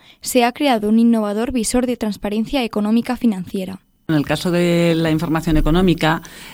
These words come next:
Speaker 2: eh, el último tic que hemos logrado este año, o sea, tú entrabas a ver la ejecución del año veintidós y veías la información en números, en cifras y además gráfica. Entonces, para este año hubo que desarrollar ese visor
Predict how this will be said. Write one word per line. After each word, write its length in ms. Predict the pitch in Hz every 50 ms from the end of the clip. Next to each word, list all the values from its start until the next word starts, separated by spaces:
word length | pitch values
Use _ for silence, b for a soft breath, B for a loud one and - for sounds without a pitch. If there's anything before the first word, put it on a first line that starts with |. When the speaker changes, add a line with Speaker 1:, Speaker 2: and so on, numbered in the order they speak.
| B B -
Speaker 2:
eh, 320 | 139 151 143 143 143 143 - -
el 160 | 160 156 170
último 340 | 170 170 185 185 185 175 170
tic 320 | - 185 170 - - -
que 120 | - 175
hemos 180 | 160 160 156 156
logrado 280 | 165 156 160 160 156 156
este 160 | 147 - 170
año, 140 | 160 165 160
o 20 |
sea, 140 | 147 151 147
tú 80 | -
entrabas 400 | 160 160 156 180 190 175 151 -
a 60 | 151 143
ver 100 | 151 139
la 80 | 156
ejecución 380 | 151 156 165 151 160 175 190 175
del 100 | 151 143
año 160 | 143 151 151
veintidós 540 | 151 160 156 160 175 190 233 262 339 - B B B B B B
y 120 | - 180 175
veías 400 | 170 165 170 180 202 220 - - -
la 100 | 185 175
información 440 | 160 151 156 151 160 156 - 170 160
en 140 | 151 156 170
números, 460 | 214 247 277 302 349 392 415 - - -
en 140 | 196 190
cifras 400 | - - 240 - 311 339 381 - - -
y 120 | - 196
además 260 | 180 175 175 180 165 165
gráfica. 580 | 151 147 143 131 - 147 139 - 143 131 - B B B B B B B B
Entonces, 280 | B - 175 180 175
para 200 | 175 175 156 147
este 200 | 151 - - 175
año 360 | 175 180 196 208 220 262 - - -
hubo 260 | 226 196 175 180 180
que 240 | 170 180 170 175 180
desarrollar 560 | 170 175 170 - 185 165 180 185 190 196 202
ese 220 | 196 185 - 196 180
visor 420 | 175 170 165 - 175 170 180 175